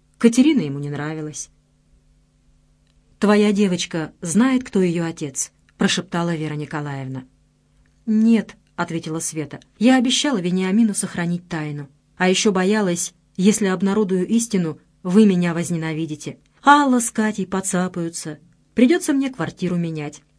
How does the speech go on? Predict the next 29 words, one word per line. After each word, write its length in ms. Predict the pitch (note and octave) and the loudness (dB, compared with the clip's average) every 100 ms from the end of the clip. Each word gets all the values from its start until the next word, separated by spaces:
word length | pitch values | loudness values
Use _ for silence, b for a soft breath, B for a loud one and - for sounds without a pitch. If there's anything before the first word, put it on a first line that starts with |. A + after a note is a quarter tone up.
| _ _ _ _ _ | _ _ _ _ _
Я 200 | F3 F#3+ | 2 2
до 80 | F#3+ | 4
последнего 520 | F#3+ F#3+ G3+ F#3 F3 E3+ | 0 0 0 0 0 -2
ждала, 360 | F3 G#3 A#3 | 0 0 0
что 200 | A#3 F3+ | -2 -6
Веня 320 | F3 A3 G#3 | 0 2 2
поймет, 640 | G3 A3+ B3 C4 C#4+ F3 b b | 2 2 4 4 4 -2 b b
что 240 | - B3 | -4 2
лучше 260 | B3 C4 A#3+ | 2 4 6
меня 280 | A#3 B3 C4+ | 6 6 2
никого 360 | A#3+ B3 B3+ | 0 0 2
нет. 340 | C4+ C4 - - _ - | 6 6 4 -4 _ -2
Но 100 | F#3 | 2
даже 280 | F#3 F3+ F3+ | 2 2 2
если 340 | F3 F#3+ F#3+ | 2 2 0
бы 140 | E3+ F#3 | 0 0
он 120 | F#3 | 2
меня 240 | F3 F3+ | 0 0
в 60 | E3+ | -2
загс 400 | E3+ C#4 C4+ - | 0 0 -2 -4
отвел, 460 | D#3 D#3 D3 C3 _ _ _ _ - | -4 -6 -6 -8 _ _ _ _ -2
я 180 | A#3+ | 2
не 120 | D4+ D4+ | 2 2
сказала 560 | - D4+ A3+ E3+ C#3+ | 0 -2 0 -4 -4
бы 100 | D#3 | -2
вам, 300 | G#3 B3 A3+ B | 0 2 0 B
кто 220 | - A#3 | -2 0
отец 400 | E3+ D#3+ D#3+ C#3 | 0 -2 -6 -8
Катюши. 500 | - D3+ D3 C3 - | -8 -8 -8 -10 -12